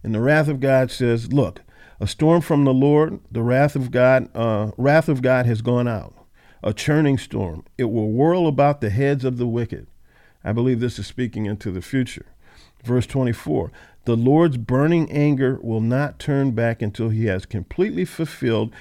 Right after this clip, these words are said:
the purposes of his heart." And the next thing is critical. It says, "In time to come, you will understand it."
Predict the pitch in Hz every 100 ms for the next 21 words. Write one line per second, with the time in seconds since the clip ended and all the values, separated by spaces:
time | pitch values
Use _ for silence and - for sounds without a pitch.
0 | - - 98 98 127 120 123 - 117 -
1 | 101 98 90 98 90 95 73 60 _ _
2 | _ _ _ - 90 95 104 120 143 -
3 | - 123 120 117 123 - - 98 - 113
4 | 95 - - - _ _ - 117 - 107
5 | 101 98 - _ - - - - - 117
6 | - 147 170 190 196 - 165 - 175 107
7 | 76 98 120 _ _ _ _ _ _ _
8 | - 101 117 107 - 98 98 98 - 85
9 | 82 -